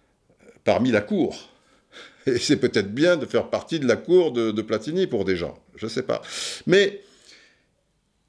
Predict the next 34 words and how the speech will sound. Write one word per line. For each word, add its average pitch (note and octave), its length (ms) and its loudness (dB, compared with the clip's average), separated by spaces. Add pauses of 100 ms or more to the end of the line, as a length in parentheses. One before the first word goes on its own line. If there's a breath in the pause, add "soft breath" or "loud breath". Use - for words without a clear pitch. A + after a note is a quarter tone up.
(380)
c'est - 240 -8
tellement E3 300 4
dommage D3 680 2
que, G#2 540 2 (220)
c'est - 200 -12
valable F#2+ 260 -4
pour E2 160 -12
Platini, F#2 420 -4
mais E2+ 120 -6
pour E2 220 -10
des D2 180 -16
tas G2 200 0
d'autres, C3+ 480 -2 (400)
qui, D#3 220 2
eux, G#3 380 4
ont B2 100 0
le B2 120 2
pouvoir, F3+ 1000 0 (140)
parce - 180 -20
qu'ils F#2 260 -12
ont F#2 180 -6
ce - 180 -8
nom, C3 480 -2 (340)
de F2 120 -12
faire C3+ 340 2
évoluer B2 760 2
et, - 0 -
et A2 260 -6
de A2 100 -6
faire B2 240 -2
changer, C3 680 0
euh, F#2 300 2
certaines F#2+ 340 -2
choses. - 260 0